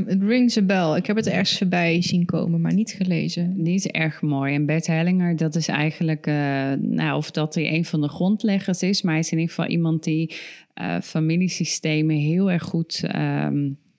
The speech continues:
Speaker 2: begrijpt. Ehm, ook de woorden die er niet vuil aan gemaakt hoeven te worden. En een van de belangrijkste dingen die ik bijvoorbeeld van hem heb geleerd, is als ik bijvoorbeeld, stel jij bent een klant van mij en ik zit met jou te praten.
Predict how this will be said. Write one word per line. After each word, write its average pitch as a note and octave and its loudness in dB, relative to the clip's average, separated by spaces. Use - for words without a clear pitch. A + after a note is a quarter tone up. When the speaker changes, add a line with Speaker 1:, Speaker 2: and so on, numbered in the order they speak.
Speaker 2:
begrijpt. E3 0
Ehm, D3 -2
ook D#3 -2
de D3 0
woorden D#3+ 2
die D3+ 0
er D3+ 2
niet E3 2
vuil E3 0
aan E3+ 2
gemaakt E3+ 0
hoeven E3+ -4
te E3 -4
worden. D#3+ 2
En - -2
een F3+ 2
van F3+ 0
de E3+ 0
belangrijkste F#3 2
dingen F3+ 2
die E3 2
ik D#3+ 0
bijvoorbeeld E3 -2
van D#3+ -2
hem E3+ 2
heb F3+ 0
geleerd, E3 -2
is D#3+ -2
als D#3+ 0
ik - -6
bijvoorbeeld, D#3 -4
stel E3+ 0
jij D#3+ 2
bent D#3 0
een D3+ -2
klant F3+ 0
van G#3 0
mij G3+ 4
en G3 4
ik E3+ 0
zit F3 -4
met E3 -2
jou D3+ 0
te E3 -8
praten. F#3+ 0